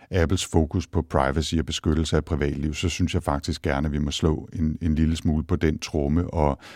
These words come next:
og klappe dem lidt på skulderen over fortsat at have det fokus, ikke? Øh, men det er også noget, vi vender tilbage til lidt senere, fordi, øh,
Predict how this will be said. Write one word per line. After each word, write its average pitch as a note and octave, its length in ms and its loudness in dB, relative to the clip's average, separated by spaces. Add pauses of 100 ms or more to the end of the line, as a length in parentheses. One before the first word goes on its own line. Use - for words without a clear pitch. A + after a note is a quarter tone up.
og - 120 -2
klappe D#2 340 2
dem D#2+ 80 4
lidt D2+ 160 2
på F2+ 100 0
skulderen E2 460 2
over D#2+ 340 -2
fortsat F2+ 600 2 (340)
at F#2+ 100 2
have D2+ 220 4
det D2 140 2
fokus, D2 500 -2
ikke? F2 160 2 (460)
Øh, D2+ 200 2
men C#2+ 80 0
det - 80 0
er F2+ 80 8
også E2 200 6
noget, F2 120 8
vi E2+ 120 6
vender E2 200 6
tilbage D#2+ 300 2
til D#2 160 -2
lidt D#2+ 120 0
senere, D2+ 320 0
fordi, D2 340 -4
øh, C#2+ 180 0